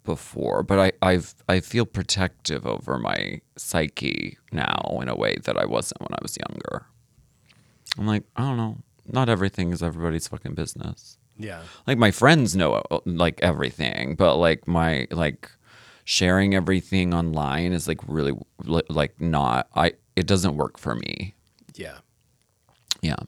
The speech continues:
Speaker 2: Do you feel that the friends that you make, or the friends that you have now, ones that you've had for a very long time, are they ones that come and go? Like, how do you,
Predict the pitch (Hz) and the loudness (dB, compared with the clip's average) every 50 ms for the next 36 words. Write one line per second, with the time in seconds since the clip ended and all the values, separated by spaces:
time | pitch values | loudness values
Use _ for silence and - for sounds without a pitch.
0 | _ _ _ _ _ _ _ _ _ _ - 131 135 131 131 131 143 143 - - | _ _ _ _ _ _ _ _ _ _ -10 -8 -6 -4 -2 -2 -4 -4 -6 -8
1 | - - 127 127 127 127 131 127 127 127 123 123 123 - 127 113 98 127 117 117 | -6 -2 0 2 4 4 4 4 4 2 0 0 -2 -6 -12 -8 -4 -2 0 0
2 | 117 113 117 120 - - - _ _ _ _ _ _ _ _ _ _ _ _ _ | 0 -2 -2 -4 -8 -12 -20 _ _ _ _ _ _ _ _ _ _ _ _ _
3 | - 139 131 - - 139 127 120 127 139 143 135 143 165 156 165 156 160 165 170 | -6 -6 -6 -6 -4 -4 -2 -2 -2 -2 -4 -2 -2 -2 -2 0 -2 -2 0 0
4 | 160 165 175 - - 156 143 147 - 208 220 240 226 254 214 196 175 151 113 - | 0 0 0 -2 -2 -2 -2 0 0 0 0 0 -2 -4 -2 0 0 0 2 2
5 | 131 131 135 135 131 127 123 120 123 123 131 147 160 165 135 131 135 135 120 131 | 4 4 4 2 0 0 0 2 2 2 4 2 2 2 2 2 0 0 -2 -4
6 | 127 117 127 123 120 - 127 120 113 123 117 120 120 117 113 113 117 110 117 113 | -4 -2 -2 -2 -2 -2 -4 -4 -2 0 0 0 0 -2 -4 -4 -6 -6 -6 -6
7 | 110 120 135 139 131 120 120 117 113 110 110 110 104 113 110 107 - - 120 107 | -6 -4 -4 -4 -4 -4 -2 -2 -2 -4 -4 -4 -6 -8 -8 -8 -8 -10 -10 -8
8 | 107 104 104 101 101 92 80 80 92 98 107 110 113 110 113 135 135 139 143 147 | -8 -10 -10 -10 -12 -12 -14 -16 -16 -12 -10 -8 -8 -4 0 0 2 2 2 0
9 | 147 147 143 139 131 | 0 0 0 -2 -4